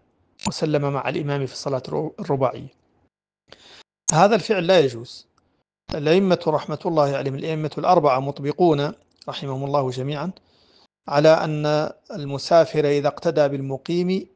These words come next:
فإنه يتم معه وجوبًا وإلا بطلت صلاته. وهذا القول الذي أخذ به هذا الإنسان قول شاذ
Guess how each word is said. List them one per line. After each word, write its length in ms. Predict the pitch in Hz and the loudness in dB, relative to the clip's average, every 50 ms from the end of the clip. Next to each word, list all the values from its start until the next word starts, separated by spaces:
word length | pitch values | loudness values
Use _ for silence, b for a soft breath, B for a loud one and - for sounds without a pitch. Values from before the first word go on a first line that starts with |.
| _ _ _ | _ _ _
فإنه 640 | - - 156 160 160 151 147 143 139 143 143 139 | -14 -12 -10 -8 -6 -4 -2 -2 -2 -2 -2 -2
يتم 480 | 135 - - 190 170 156 143 139 135 139 | -4 -4 -2 -2 -2 0 0 0 0 2
معه 360 | 160 170 151 139 143 131 135 | 2 2 2 2 0 0 0
وجوبًا 720 | 143 139 131 135 143 143 135 139 170 170 156 139 165 160 143 | -2 -2 -2 0 0 -2 0 2 2 2 4 4 2 0 0
وإلا 420 | 135 143 165 156 147 143 156 165 | -2 -4 -4 -4 -2 0 0 0
بطلت 400 | 165 190 185 - 151 135 127 - | 2 2 0 0 0 -4 -4 -4
صلاته. 400 | - - - 131 117 - - - - _ _ _ _ _ _ _ _ _ _ _ - | -6 -8 -6 -6 -6 -8 -10 -16 -20 _ _ _ _ _ _ _ _ _ _ _ 0
وهذا 220 | 156 175 185 180 | 2 4 4 4
القول 320 | 160 156 - 180 175 165 156 | 4 2 4 4 4 4 4
الذي 300 | 147 147 143 147 156 165 | 2 2 2 2 2 2
أخذ 260 | - - 151 143 143 | 2 0 0 0 0
به 260 | 139 139 139 139 139 | -2 -2 -2 -2 -2
هذا 120 | 135 131 | -2 -2
الإنسان 500 | 135 131 131 127 - - 170 170 180 180 - _ _ _ | -4 -6 -6 -8 -4 0 2 2 2 0 -4 _ _ _
قول 240 | - 170 151 135 127 | -2 -2 -2 0 -2
شاذ 340 | - - 165 160 143 117 110 | 2 6 6 6 6 6 0